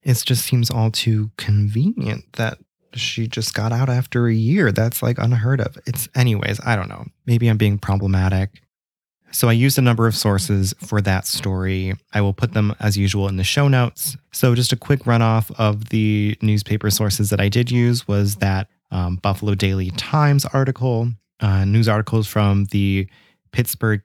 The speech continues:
Dispatch, The World, and the Montrose Democrat, which were all published between eighteen ninety and eighteen ninety-one. And then also another great source, um, was an article called Murder Creek,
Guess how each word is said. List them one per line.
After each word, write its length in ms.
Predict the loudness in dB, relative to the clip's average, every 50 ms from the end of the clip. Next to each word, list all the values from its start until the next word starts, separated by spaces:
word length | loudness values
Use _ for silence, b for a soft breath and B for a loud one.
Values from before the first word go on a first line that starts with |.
| _ _
Dispatch, 760 | -2 -2 0 0 -2 0 0 2 2 0 -2 -6 -6 -6 _ -4
The 80 | -4
World, 520 | -2 0 0 0 2 2 2 2 0 -2 -2 -2
and 280 | -2 0 0 0 0 0
the 60 | 0
Montrose 460 | 2 2 2 0 -2 -2 -2 -2 0
Democrat, 640 | 0 0 0 0 0 0 0 0 2 2 0 -2 -2
which 200 | -4 -4 -2 -4
were 80 | -2 0
all 120 | 0 0 -2
published 500 | -2 -2 -4 -2 0 2 2 0 0 0
between 360 | -4 -4 0 0 0 0 0 -2
eighteen 380 | -2 -4 -4 -2 -2 0 0 2
ninety 520 | 2 2 2 2 2 2 2 0 0 0 -2
and 100 | -2 -2
eighteen 300 | -2 -2 -2 -2 0 0
ninety-one. 680 | 0 0 0 -2 -4 -2 0 2 2 2 2 2 0 -4 _ _ _ _ -2
And 180 | 0 2 2 4
then 380 | 4 4 4 4 4 2 0 -2 0
also 280 | 0 0 2 2 2 2
another 220 | 4 4 2 2
great 460 | 0 2 2 2 2 0 -4 _ -6
source, 560 | -4 -2 -2 0 0 0 0 0 0 -2 -2 -4 -4
um, 560 | -2 0 0 2 2 0 0 -2 -2 -4 -8 -14 _ _ _ _
was 140 | 0 0 0
an 40 | 0
article 800 | 0 0 0 0 0 -2 -2 0 0 0 0 0 0 -2 -4 -6 _ -8
called 280 | -4 -2 -2 0 0
Murder 260 | 2 2 2 2 0
Creek, 280 | -2 0 -2 -2 -2 -2